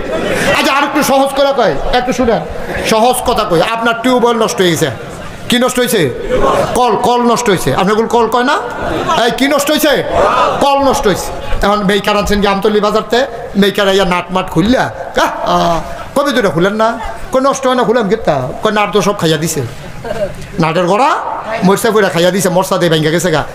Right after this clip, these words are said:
আচ্ছা, কোনো মতে খুললা দাও। তো এই খুললা সেটা আবার তো একটা নাট দিছে আমতলি বাজারও হার্ডওয়ার্ডের দোকানতে একটা নাট, এই তিনটা নাট লইয়া গিয়ে নিচে লাগানোর লিগিয়া। এবার যাইতে সময় গড় গিয়া যে নাটটা টেবিলে উঠে লেখা পাঞ্জাবি গাও দিছে, নাট নিত মনে নেই,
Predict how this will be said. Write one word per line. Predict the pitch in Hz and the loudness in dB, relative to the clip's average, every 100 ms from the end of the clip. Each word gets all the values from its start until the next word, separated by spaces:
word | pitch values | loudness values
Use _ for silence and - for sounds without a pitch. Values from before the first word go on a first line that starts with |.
| - | -6
আচ্ছা, | 175 165 | -2 0
কোনো | 156 170 | 0 0
মতে | 160 165 | 0 0
খুললা | 156 151 160 | 0 0 0
দাও। | 143 113 - - | -2 -4 -10 -2
তো | 196 | -2
এই | |
খুললা | 185 196 214 | 2 0 0
সেটা | - 175 | 0 0
আবার | 170 180 170 | 2 2 2
তো | 175 | 0
একটা | 151 | -2
নাট | 160 147 131 | 0 0 -2
দিছে | 135 131 143 - - | -4 0 0 -2 -8
আমতলি | 165 156 175 160 | -6 -2 0 0
বাজারও | 156 165 226 196 - - - | 0 0 0 0 -2 -4 -2
হার্ডওয়ার্ডের | 170 151 151 143 135 | 0 0 0 0 0
দোকানতে | 170 196 - 180 - - | 0 2 0 0 -2 -4
একটা | - 170 | -2 0
নাট, | 151 151 - | 0 -2 -2
এই | 180 | -2
তিনটা | 156 220 175 160 | 0 0 2 2
নাট | 151 147 165 | 0 -2 0
লইয়া | 160 | 2
গিয়ে | 156 147 | 2 2
নিচে | 147 165 | 2 0
লাগানোর | 151 143 147 | 0 2 2
লিগিয়া। | 156 156 135 110 - - 285 | 2 2 2 0 0 -2 0
এবার | 302 262 175 | 0 0 2
যাইতে | 151 180 214 | 0 0 -2
সময় | - 220 208 - - 160 | 0 2 0 -2 -6 0
গড় | 160 165 | 4 4
গিয়া | 170 190 | 4 2
যে | 190 | 2
নাটটা | 175 160 - | 2 0 -2
টেবিলে | 185 185 180 | 0 2 4
উঠে | 170 185 | 4 2
লেখা | 180 170 | 2 2
পাঞ্জাবি | 175 196 208 | 2 0 0
গাও | 202 | 0
দিছে, | 220 214 202 139 - - | 0 0 0 0 -6 -2
নাট | 156 156 151 160 | 0 2 0 0
নিত | 151 143 | 0 0
মনে | 139 143 | -2 -2
নেই, | 151 131 | -2 -4